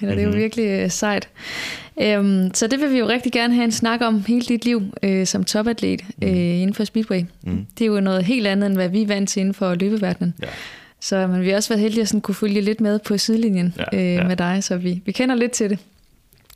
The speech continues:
Speaker 1: Yes, men, øhm, allerførst, Frederik, vil du så måske bare lige starte os med at, øh, tage os med, hvordan det hele det startede, og hvordan at du egentlig overhovedet er kommet ind i, øh, speedway-verdenen?
Speaker 2: Mhm. Jamen, jeg er Frederik Jacobsen, og jeg er fireogtyve år gammel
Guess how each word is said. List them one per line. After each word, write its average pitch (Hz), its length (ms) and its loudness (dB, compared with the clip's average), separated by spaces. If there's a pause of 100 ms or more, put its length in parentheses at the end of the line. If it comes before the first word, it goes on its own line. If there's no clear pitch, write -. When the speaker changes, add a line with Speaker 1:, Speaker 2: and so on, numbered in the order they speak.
(760)
Speaker 1:
Yes, 196 280 0 (100)
men, 196 240 2
øhm, 180 600 2 (680)
allerførst, 247 380 0
Frederik, 214 240 0
vil 202 80 0
du 202 60 2
så 240 140 0
måske 233 320 0
bare 226 160 0
lige 233 140 0
starte 220 400 -2
os - 260 -2
med 208 320 0 (100)
at, 175 340 0
øh, 170 60 -2
tage 180 140 -2
os 175 120 -2
med, 202 120 0
hvordan 190 340 0
det 190 120 0
hele 202 220 0
det 185 240 0
startede, 180 400 0
og 180 40 0
hvordan 185 400 0
at - 140 -6
du 196 40 0
egentlig 190 180 2
overhovedet 196 340 0
er 190 40 -2
kommet 185 260 -2
ind 180 120 2
i, 170 120 0
øh, 156 60 -2
speedway-verdenen? 160 1120 -2
Speaker 2:
Mhm. - 840 -20
Jamen, 95 160 2
jeg 98 260 2
er 90 40 0
Frederik 90 260 -2
Jacobsen, 113 440 0
og 87 180 2
jeg 87 240 0
er 80 80 -4
fireogtyve 110 440 -2
år 98 140 0
gammel 117 300 0